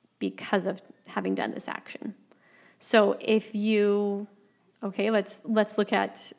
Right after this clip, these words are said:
the example of me. Um, I said the words, "I don't care"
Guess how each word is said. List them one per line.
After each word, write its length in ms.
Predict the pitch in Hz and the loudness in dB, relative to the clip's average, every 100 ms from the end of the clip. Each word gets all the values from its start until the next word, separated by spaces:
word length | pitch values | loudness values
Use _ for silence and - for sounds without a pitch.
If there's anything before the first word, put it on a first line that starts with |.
| 214 | -10
the 220 | 180 196 | 0 0
example 440 | 180 - 185 196 | 0 -4 -4 -2
of 160 | 185 185 | -4 -4
me. 200 | 185 - - - - - - | -8 -10 -18 -20 -20 -20 -10
Um, 480 | 185 175 160 165 180 _ _ _ _ - | -8 -6 -8 -10 -14 _ _ _ _ -6
I 400 | 190 190 185 180 | -2 0 -2 -4
said 360 | - - 196 185 - _ - | -12 -4 -2 -4 -14 _ 0
the 100 | 233 | 0
words, 920 | 214 190 196 240 247 - - - - - | 4 4 4 2 -2 -14 -20 -20 -20 -8
"I 120 | 190 | -4
don't 340 | 190 190 190 - | 0 0 -2 -6
care" 380 | - - - | -8 -6 -8